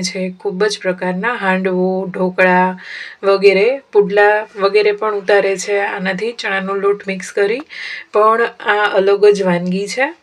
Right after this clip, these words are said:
તો અહીં આપણે વાટ-, બે વાટકી જેટલી મેં અહીં મકાઈ લીધી છે. એક વાટકા રવાની સામે બે વાટકી તે જ વાટકીના માપથી મકાઈના દાણા લેવાના છે. તો અહીં લીલી મકાઈ જ વાપરવાની છે.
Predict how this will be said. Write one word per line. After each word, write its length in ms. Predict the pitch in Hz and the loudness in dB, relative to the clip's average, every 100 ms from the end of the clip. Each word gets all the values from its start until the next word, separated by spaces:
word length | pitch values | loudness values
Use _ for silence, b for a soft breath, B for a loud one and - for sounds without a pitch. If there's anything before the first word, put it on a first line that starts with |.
| _ _ _ _ - | _ _ _ _ 0
તો 120 | 196 | 0
અહીં 240 | 202 262 247 | 0 -4 -6
આપણે 340 | 220 214 202 202 196 | -4 -2 0 2 2
વાટ-, 240 | 175 175 _ | 0 0 _
બે 160 | 185 214 | 2 2
વાટકી 420 | 247 214 208 - 202 | 4 2 0 -6 -4
જેટલી 380 | 180 180 185 180 | -4 -2 -4 -2
મેં 120 | 180 175 | -2 -2
અહીં 260 | 185 202 294 - | -4 -6 -10 -4
મકાઈ 400 | 185 180 185 180 | -2 2 2 2
લીધી 320 | 180 170 180 180 | 0 -4 -6 -4
છે. 180 | 269 320 B B B - 240 | -6 -8 B B B 2 2
એક 180 | - 247 | 4 2
વાટકા 360 | 233 220 - 226 220 | 2 2 -2 -2 0
રવાની 480 | 196 190 196 202 202 | 0 0 -2 -4 -6
સામે 400 | 208 202 180 160 165 | -6 -6 -6 -10 -2
બે 160 | 190 220 208 | 0 2 2
વાટકી 480 | 196 185 - 190 196 226 _ - | -2 -2 -8 -10 -10 -12 _ -2
તે 160 | 226 269 | 0 2
જ 160 | 226 208 | 2 2
વાટકીના 480 | 185 - 196 190 | 2 -2 -4 -2
માપથી 560 | 180 165 160 _ - 262 349 B B B | -2 -4 -6 _ -8 -6 -8 B B B
મકાઈના 540 | 196 180 180 180 175 196 | -2 0 0 -2 -2 -4
દાણા 260 | 185 165 165 170 | -2 -4 -4 -4
લેવાના 420 | 160 165 165 170 | -4 -4 -4 -6
છે. 220 | - 262 320 B B B B - | -4 -6 -8 B B B B 0
તો 100 | 214 | 0
અહીં 240 | 220 247 226 | 0 -2 -2
લીલી 280 | 214 233 | -2 -4
મકાઈ 460 | 220 220 214 208 202 | -6 -4 2 4 4
જ 180 | 190 190 | 4 0
વાપરવાની 680 | 175 180 185 175 185 180 180 180 | 2 4 2 4 2 2 0 0
છે. 160 | 233 | -2